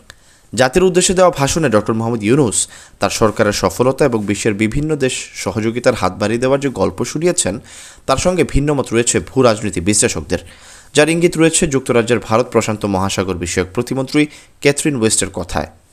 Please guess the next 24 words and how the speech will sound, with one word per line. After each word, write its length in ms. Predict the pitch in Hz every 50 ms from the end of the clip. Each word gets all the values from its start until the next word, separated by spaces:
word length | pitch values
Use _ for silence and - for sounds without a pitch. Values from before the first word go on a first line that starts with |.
| _ _ _ _ _ _ _ _ _ _ - - _ - -
তিনি 140 | - 151 160
স্পষ্ট 380 | 160 - - 156 156 - - 180
করেছেন, 380 | 175 165 135 110 - 104 87 85
বাংলাদেশকে 500 | 92 98 107 120 127 127 135 135 - -
দ্রুত 260 | 135 117 131 135 - 135
গণতান্ত্রিক 580 | 120 98 107 117 123 117 127 127 120 117 101 -
ধারায় 240 | - 101 98 98 92 -
ফিরতে 240 | 92 82 - - 85
হবে, 260 | 85 85 80 80 - - - - - - - _ _
ক্ষমতা 320 | - - 139 151 151 156
হস্তান্তর 380 | 151 160 156 - 160 147 156 143
করতে 280 | - 139 139 - - 151
হবে 200 | 151 147 127 107
জনগণের 460 | 110 107 104 101 101 101 95 98 95
প্রতিনিধির 500 | - 117 117 - 104 98 90 - 95 90
কাছে, 320 | 85 82 82 - - 80 - - - - _ _
এর 140 | - 135 127
বিকল্প 380 | 113 117 113 - 117 110 - 101
নেই। 200 | 85 67 53 - - - - - - -
সংস্কারের 580 | - - - 123 127 - - - 151 147 147 147
নামে 220 | 143 147 151 147
দীর্ঘমেয়াদী 600 | 120 120 120 120 - - 139 143 143 139 143 156
ক্ষমতায় 440 | 151 - - 127 131 127 - 131 123
থাকার 260 | - - 113 - 117